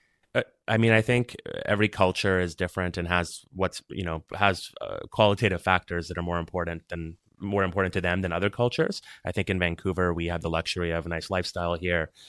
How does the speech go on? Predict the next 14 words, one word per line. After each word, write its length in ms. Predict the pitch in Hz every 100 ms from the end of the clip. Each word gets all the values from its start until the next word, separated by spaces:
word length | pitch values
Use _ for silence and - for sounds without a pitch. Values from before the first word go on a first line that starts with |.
| - _ -
Um, 200 | 82 87
so 100 | 85
I 60 |
don't 180 | 120 90
know. 140 | 107
It'd 200 | 92 -
be 60 | 101
pretty 200 | - 139
hard 200 | 107 104
to 80 | 98
penetrate 540 | - 98 - 123 120
that. 260 | 135 151 - _ - - _ -
Um, 380 | 85 85 85 -
although, 600 | 92 87 120 147 139 165